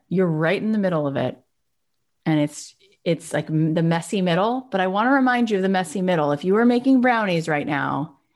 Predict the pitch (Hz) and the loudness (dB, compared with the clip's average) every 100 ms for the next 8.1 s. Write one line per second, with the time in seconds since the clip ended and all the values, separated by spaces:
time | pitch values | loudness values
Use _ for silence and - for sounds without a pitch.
0 | _ _ 151 147 151 165 175 180 180 175 | _ _ -2 0 0 0 2 2 4 2
1 | 180 - 151 160 180 - 226 226 220 226 | 0 -4 -2 0 -2 -4 -6 -2 0 2
2 | 240 240 247 247 240 240 247 262 - 202 | 2 2 0 0 2 2 4 2 2 0
3 | 160 151 165 165 - 170 160 165 170 175 | 0 -2 -4 -8 -6 -2 0 0 0 -2
4 | - - _ - _ _ _ - - 190 | -4 -18 _ -20 _ _ _ -8 -2 0
5 | 165 - - 214 208 220 220 196 165 151 | -2 -4 -2 -2 0 0 0 0 0 0
6 | 156 - 165 165 185 190 185 208 190 175 | 0 0 0 2 2 2 0 -4 -2 -2
7 | - 262 254 196 160 - 185 180 165 160 | 0 -2 0 -2 -2 -2 0 2 2 2
8 | 165 | -2